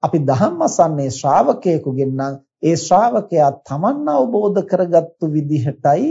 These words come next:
එය පැහැදිලි කරන්නේ. දැන් මේ කිංසුකෝපම, අ, සූත්‍රයේ දක්වන මේ භික්ෂුන් වහන්සේ, භික්ෂුන් වහන්සේලා හතර නමක් ළඟටම ගිහිල්ලා විමසුව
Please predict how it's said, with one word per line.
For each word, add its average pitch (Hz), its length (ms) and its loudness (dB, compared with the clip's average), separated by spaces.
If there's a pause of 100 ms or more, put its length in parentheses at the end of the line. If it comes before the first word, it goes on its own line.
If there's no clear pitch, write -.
(140)
එය 202 160 2
පැහැදිලි 165 520 2
කරන්නේ. 90 380 -12 (760)
දැන් 156 160 4
මේ 151 120 0
කිංසුකෝපම, 170 880 0
අ, 143 580 0 (600)
සූත්‍රයේ 196 720 2
දක්වන 165 580 2
මේ 156 160 0
භික්ෂුන් 160 480 -2
වහන්සේ, 156 580 0 (760)
භික්ෂුන් 202 420 0
වහන්සේලා 208 560 2
හතර 143 420 -2
නමක් 269 380 -4
ළඟටම 190 460 2
ගිහිල්ලා 139 500 0
විමසුව 147 540 -2